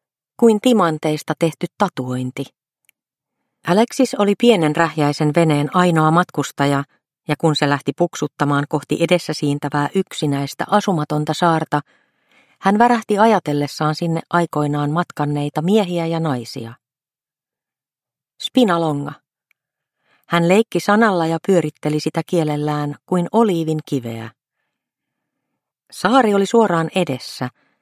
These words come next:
ja veneen lähestyessä mahtavaa venetsialaista linnoitusta hän yhtä aikaa tunsi sen menneisyyden vetovoiman ja ymmärsi,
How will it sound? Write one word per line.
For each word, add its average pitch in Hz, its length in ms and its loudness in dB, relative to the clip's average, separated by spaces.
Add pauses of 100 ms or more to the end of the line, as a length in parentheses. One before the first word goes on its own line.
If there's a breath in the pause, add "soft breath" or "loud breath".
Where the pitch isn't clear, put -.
(200)
ja 143 120 0
veneen 160 380 2
lähestyessä 151 680 -2
mahtavaa 147 600 0
venetsialaista 147 920 -4
linnoitusta 156 760 -2 (640)
hän 185 160 2
yhtä 247 340 2
aikaa 226 380 2
tunsi 190 340 -2 (380)
sen 170 180 -2
menneisyyden 165 800 0
vetovoiman 156 720 0 (260)
ja 143 160 -4
ymmärsi, 180 560 0